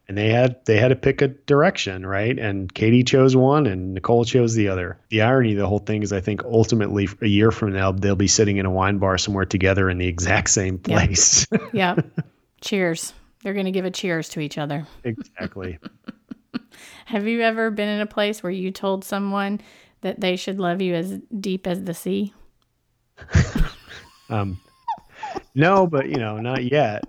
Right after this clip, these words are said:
Speaker 1: I mean, maybe I'll try that on, uh, Missus Some Guy next time she's angry with me.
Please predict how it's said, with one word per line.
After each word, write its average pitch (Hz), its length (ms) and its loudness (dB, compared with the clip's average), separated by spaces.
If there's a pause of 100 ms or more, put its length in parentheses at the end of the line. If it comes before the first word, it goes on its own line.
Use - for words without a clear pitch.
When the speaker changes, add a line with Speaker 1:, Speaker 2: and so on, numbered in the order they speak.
Speaker 1:
I 117 80 -10
mean, 104 360 -6
maybe 113 240 -2
I'll 107 120 -2
try 110 320 0
that 107 320 -2 (400)
on, 101 280 -8
uh, 98 180 -8
Missus 104 320 -4
Some 120 200 -4
Guy 95 220 -4
next 92 160 -12
time 92 180 -14
she's 90 320 -8
angry 101 320 -2
with 90 220 -6
me. 92 160 -8